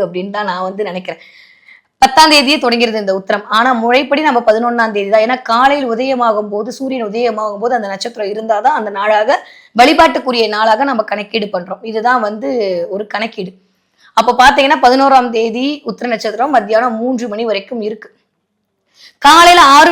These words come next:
to ஏழு சுக்கிர ஓரை ஆரம்பிச்சிருங்க. ஏன்னா வெள்ளிக்கிழமை எப்பயுமே அந்த நாளுக்குரிய கிழமைக்கான தெய்வத்தை பிடித்து கொண்டோமே ஆனால் அது ஒரு கூடுதல் பலம் தான் நமக்கு. அப்போ என்ன ஆனாலும் சரி, காலையில ஆறு to ஏழு சுக்கிர ஓரையில எந்திரிச்சு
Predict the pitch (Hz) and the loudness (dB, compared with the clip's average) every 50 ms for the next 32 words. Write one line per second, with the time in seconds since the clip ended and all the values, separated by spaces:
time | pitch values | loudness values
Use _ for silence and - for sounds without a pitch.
0 | 262 - 302 277 262 254 277 311 - 285 226 294 285 269 233 226 226 240 247 226 | 2 0 0 2 4 4 4 2 -2 -4 -4 0 2 2 4 4 4 4 4 2
1 | 226 208 226 240 240 233 - 208 185 175 165 170 185 226 226 214 226 247 254 320 | 2 2 2 0 0 -2 -6 -12 -12 -10 -8 -6 -6 -4 -4 -4 -2 -2 -2 -2
2 | - - 247 214 196 190 190 196 - 285 285 285 302 294 233 214 226 233 233 226 | -2 -2 -2 -2 -2 -2 -6 -6 -6 -6 -6 -4 -2 0 0 0 -2 -2 -4 -4
3 | 220 220 240 285 320 320 311 - 294 254 269 262 269 269 262 - 226 240 254 262 | -2 -2 -2 -2 -2 -4 -6 -8 -10 -10 -4 -2 -2 -2 -2 -4 -4 -2 -2 0
4 | 269 262 254 - - 247 240 240 269 269 220 214 208 226 226 240 240 - 233 226 | -2 -4 -4 -4 -2 -2 0 0 0 -2 -2 -2 -4 -4 -4 -4 -6 -8 -10 -10
5 | - 226 214 226 - 233 - 196 190 190 190 185 190 190 190 185 226 302 359 - | -10 -12 -14 -12 -12 -10 -10 -8 -6 -6 -6 -6 -8 -10 -6 -2 -2 -2 0 -2
6 | 349 226 294 311 311 302 226 - 311 330 330 294 302 285 233 240 226 208 208 202 | -2 0 0 2 0 0 0 0 0 2 2 4 2 4 4 4 4 2 2 -2
7 | 220 220 214 196 175 - _ _ _ _ _ _ _ _ _ _ _ _ _ _ | -4 -4 -4 -6 -10 -14 _ _ _ _ _ _ _ _ _ _ _ _ _ _
8 | _ _ _ _ _ _ _ _ _ _ - 196 185 - 233 - _ _ - 196 | _ _ _ _ _ _ _ _ _ _ -12 -12 -12 -12 -14 -18 _ _ -8 -4
9 | 214 240 277 311 320 302 285 285 294 320 302 - 233 - - - - _ _ _ | -2 0 2 4 4 6 6 6 4 4 4 0 -2 -2 -4 -8 -14 _ _ _
10 | _ - 208 208 214 220 240 277 285 240 220 226 247 269 262 233 254 214 196 208 | _ 0 2 4 4 4 6 6 4 6 6 6 6 4 2 0 -4 -4 -2 -2
11 | 214 226 247 233 - 226 - - 254 262 233 220 208 202 190 190 190 196 214 208 | -2 -2 -2 -4 -6 -8 -6 -4 0 0 2 2 2 0 -2 -4 -4 -4 -6 -6
12 | - | -4